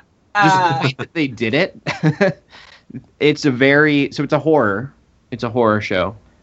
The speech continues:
Speaker 2: Um, more of a suspense horror, kind of like you would see with, like, Aliens or Predator. Um, so it's got these horror aspects,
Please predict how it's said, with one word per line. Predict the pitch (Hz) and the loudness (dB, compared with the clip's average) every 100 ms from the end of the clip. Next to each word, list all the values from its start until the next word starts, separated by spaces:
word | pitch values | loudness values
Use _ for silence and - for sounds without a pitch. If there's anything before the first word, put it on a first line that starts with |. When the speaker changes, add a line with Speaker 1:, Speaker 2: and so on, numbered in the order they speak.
| _ - | _ -2
Speaker 2:
Um, | 113 107 98 95 87 85 - _ | 2 2 2 0 -2 -8 -14 _
more | 123 135 135 | 2 4 4
of | 117 | 2
a | |
suspense | 110 107 - 110 110 | -2 -4 -6 -4 -4
horror, | 120 117 110 | -2 -2 0
kind | 113 107 | -2 -2
of | |
like | 104 98 | -4 -4
you | 104 | -4
would | 92 | -4
see | 107 | -4
with, | 92 85 | -4 -4
like, | 87 - | -6 -2
Aliens | 98 98 101 98 | 0 0 0 -2
or | |
Predator. | - 98 98 123 - _ _ _ _ _ _ _ | -2 -2 0 -2 -4 _ _ _ _ _ _ _
Um, | 104 101 95 82 82 - _ _ _ _ _ _ - - | 0 2 2 -2 -6 -14 _ _ _ _ _ _ -20 -16
so | - 120 | 0 0
it's | |
got | 113 120 | 2 -2
these | 110 | -2
horror | 117 117 110 | 2 4 4
aspects, | 107 98 - 104 - | 4 0 -4 -8 -8